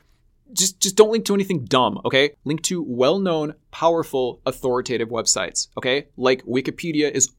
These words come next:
always a good choice for this case. And then link to something else. It could literally be anything. Link to, like, a big company, okay? Like Toshiba or something, whatever. It doesn't matter. I, I, I literally just picked Toshiba at random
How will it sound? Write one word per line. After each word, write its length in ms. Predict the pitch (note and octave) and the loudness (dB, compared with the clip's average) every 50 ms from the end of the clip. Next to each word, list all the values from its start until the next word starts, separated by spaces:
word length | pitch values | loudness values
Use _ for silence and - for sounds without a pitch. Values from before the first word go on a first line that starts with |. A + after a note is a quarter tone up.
| _ | _
always 420 | - C3 C#3 D#3 D#3 D#3 D#3+ D3+ C3+ | -2 0 0 2 2 0 0 0 -2
a 80 | D3 | -2
good 200 | B2 C3+ C3 B2 | 0 0 -2 -2
choice 400 | - - B2+ - - - - - - _ | -2 -2 -2 -2 -2 -2 -2 -2 -4 _
for 280 | - - - C#3+ C3 A#2 | -16 -6 -2 -2 0 0
this 200 | A#2 A#2 - - | 0 -2 -2 -2
case. 260 | - F#2+ B1+ - - - - - _ - | -2 -4 -6 -6 -8 -10 -16 -16 _ -2
And 100 | D3+ G3 | 0 2
then 240 | A#3 A3+ A3+ - - | 2 0 -2 -4 -6
link 180 | - G#3+ A#3 A#3 | -4 -4 -2 0
to 80 | - | 2
something 320 | A#3+ - B3 A3+ A#3 A3+ G#3+ | 2 2 2 2 0 0 0
else. 240 | F3+ G#2+ - - - _ _ _ - | 2 2 0 -2 -4 _ _ _ 4
It 80 | G3 G3 | 4 4
could 180 | - G#3+ E3+ | 4 2 -2
literally 800 | D#3 C#3+ C3+ D3+ F3+ G3 G#3+ A3 A3 A3 A3+ A3+ A3 G#3+ G3+ - _ | -4 -4 2 6 6 6 6 4 0 -4 -4 -6 -6 -8 -10 -10 _
be 140 | F3 E3+ - | -4 -4 -2
anything. 380 | C#3 C#3+ C#3+ C3 C3+ - - - _ _ - | -2 -2 -4 -6 -8 -10 -14 -14 _ _ -2
Link 140 | D3+ E3+ E3+ | -2 0 2
to, 80 | G3+ | 4
like, 140 | G#3 G#3 G3+ | 4 4 4
a 40 | F#3+ | 2
big 240 | D#3+ C#3+ D#3+ D#3 D#3 | 2 2 0 0 0
company, 460 | - C#3 A2+ - - - - - _ _ - | -2 -4 -4 -4 -8 -10 -10 -14 _ _ -6
okay? 300 | - B2+ A#2+ B2+ C3 - _ _ _ _ | -2 0 2 0 0 -2 _ _ _ _
Like 280 | - B2+ B2 A#2+ - - _ _ _ _ _ | 2 2 2 2 0 -6 _ _ _ _ _
Toshiba 680 | - - D#3 D#3 - - E3+ D#3 C3+ B2 A2+ - - - _ | -2 0 0 0 0 0 -2 -2 -2 -2 -2 -2 -4 -6 _
or 40 | C3+ - | -2 0
something, 400 | - D3 B2+ B2+ B2+ A2 - - | 0 0 0 -2 -6 -10 -10 -2
whatever. 420 | - D3+ D#3+ E3+ E3 C#3 A#2+ A2+ - | 4 6 8 8 8 6 2 0 -2
It 120 | - - | 0 2
doesn't 260 | - D#3+ C#3+ E3+ D#3+ | 2 2 2 2 0
matter. 300 | C#3 C#3 B2+ A2 G2 - - _ _ - | 2 2 2 2 2 -2 -8 _ _ -4
I, 120 | - - - _ _ _ - | -4 -4 -4 _ _ _ -2
I, 80 | D3 D3 - - _ | -2 -2 -2 -2 _
I 80 | - D#3+ | 2 4
literally 400 | D#3 D3 C#3 D#3 D#3 D#3+ D3+ D3+ | 4 4 4 2 2 2 2 0
just 180 | C#3+ - - - | -2 -2 -4 -2
picked 240 | - C#3 C#3 - | -2 -4 -4 -2
Toshiba 460 | - C#3 B2+ - - C3 C3 - - - | -4 -2 -2 0 -2 -2 -2 -2 -2 -2
at 100 | G#2+ D#2+ | -2 -2
random 480 | G2 G2 F#2+ G#2+ B2 B2 B2+ C3 - | -2 -2 0 0 0 -2 -2 -6 -12